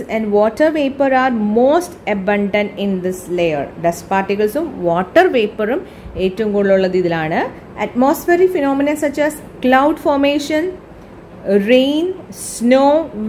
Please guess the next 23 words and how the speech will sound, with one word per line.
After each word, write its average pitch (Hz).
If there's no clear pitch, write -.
wind, 294
et 240
cetera 262
occurs 247
in 220
this 214
layer. 165
ആ -
ക്ലൗഡ് 185
ഫോർമേഷൻ 220
ഒക്കെ -
ഇവിടെയാണ് 214
നടക്കുന്നത്. 165
അപ്പോൾ 170
ഈ -
ക്ലൗഡ് 175
ഉള്ളതുകൊണ്ടാണ്, 190
ക്ലൗഡ് 165
ഫോർമേഷൻ 190
ഉള്ളതുകൊണ്ടാണ് 202
മഴ 165
പെയ്യുന്നത്. 160
So 285